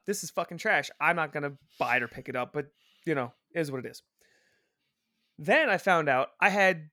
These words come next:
two double reserves of two games. I had the Callisto Protocol Collector's Edition, then I had the regular edition, and then I had two other games that were double reserved that I forgot that I reserved.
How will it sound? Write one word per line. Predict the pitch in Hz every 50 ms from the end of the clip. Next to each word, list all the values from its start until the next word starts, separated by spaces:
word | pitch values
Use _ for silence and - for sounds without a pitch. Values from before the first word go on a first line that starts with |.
| _
two | - - - 262 254 214
double | 165 151 - 202 196 226 226 247 208 175
reserves | 165 156 139 135 147 139 135 135 135 131 - - - _ _ _ _ _ _ _ - - -
of | 160 -
two | - - 196
games. | 170 185 160 135 135
I | 143
had | 151
the | 151 147
Callisto | - 180 175 175 202 190 - 190
Protocol | - 196 180 175 - 185 165
Collector's | 165 - 156 143 151 147 - 156 147
Edition, | 147 131 139 135 123 - 135 127 131 -
then | - 151 160 165
I | 175 175
had | 165 165 156 156 156 151 151 135 - -
the | - 151 147
regular | 143 139 156 185 240 240 302 269 214 175 156
edition, | 147 135 139 131 123 - - 127 127 135 - _
and | 170 160
then | 165 170
I | 180
had | 175 175 160 - 151 -
two | - - 247 240 -
other | - 202 190 196
games | 185 160 175 170 165 165 160 - - - - - _
that | - 156 -
were | 147 147 139 139 135 135 _ _ _ -
double | 185 175 175 170
reserved | 151 151 143 151 226 240 147 131 131
that | 139
I | 143 147
forgot | - 160 147 139 147 135 -
that | 147 131
I | 123
reserved. | 120 135 135 196 214 - - -